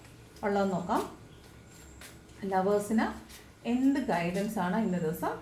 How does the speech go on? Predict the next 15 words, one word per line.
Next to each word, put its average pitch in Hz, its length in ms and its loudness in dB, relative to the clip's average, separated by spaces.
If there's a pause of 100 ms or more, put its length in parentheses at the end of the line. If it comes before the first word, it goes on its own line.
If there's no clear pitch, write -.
(180)
യൂണിവേഴ്സ് 190 680 -2
നൽകുന്നത്? 180 640 2 (1300)
ഫസ്റ്റ് 254 260 -4
കാർഡ്, 240 640 2 (260)
give 277 420 0
your 226 160 8 (140)
relationship 220 540 0 (160)
a 196 40 0
chance. 180 420 -2 (360)
അതായത് 233 540 2
നിങ്ങളുടെ 247 240 2
റിലേഷൻഷിപ്പ് 226 540 0
സ്റ്റക്ക് - 380 -2
ആണ് 214 400 2
എങ്കിൽ 185 440 0